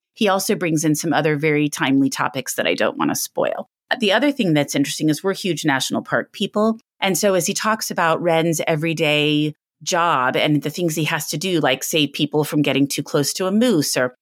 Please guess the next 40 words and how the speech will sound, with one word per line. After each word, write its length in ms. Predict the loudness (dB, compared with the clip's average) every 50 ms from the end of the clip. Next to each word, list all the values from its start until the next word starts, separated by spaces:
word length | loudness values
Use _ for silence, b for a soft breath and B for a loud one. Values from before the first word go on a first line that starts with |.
| _ -10
to 80 | -8 -4
quit 200 | -2 -4 -4 -2
parking 320 | -2 -2 -2 -2 0 0
on 60 | 0
the 60 | 0
side 260 | 0 0 0 0 0 2
of 40 |
the 80 | 2 2
road, 320 | 2 2 2 2 2 0 -2 _ _
we 140 | 0 0 0
spend 360 | 0 0 0 0 0 0 0
so 140 | -2 -2 -2
much 220 | -2 -2 -4 -4
time 220 | -4 -2 0 2 2
in 80 | 2
Rocky 280 | 2 2 0 0 -2 0
Mountain 300 | 2 2 2 0 0 -2
every 200 | -2 -2 -2 -6
summer, 340 | -4 -2 -2 0 2 2 2
and 180 | 0 0 0
we 80 | -2 -2
just 200 | -2 -4 -4 -2
see 360 | 0 0 2 2 0 -2 -6 -10 -8
people 260 | -6 -6 -4 -4 -2
doing 240 | 0 0 2 2 2
the 60 | 2
same 360 | 0 -2 -2 0 2 2 2
stupid 400 | 2 0 0 -2 -2 -2 -2 0
things 260 | 0 2 2 2 2
over 180 | 0 0 0 0
and 100 | 0 0
over 160 | 0 0 0
again. 320 | 0 0 2 2 0 0 -2 -4 _ _ _ _ _ -2
And 120 | 0 0
I 80 | 0 0
comment 400 | 0 0 0 2 2 2 0 0
to 60 | -2
the 100 | -2 0
Rangers, 480 | 2 2 2 2 2 2 0 -2 0 0
like, 260 | 0 0 0 -2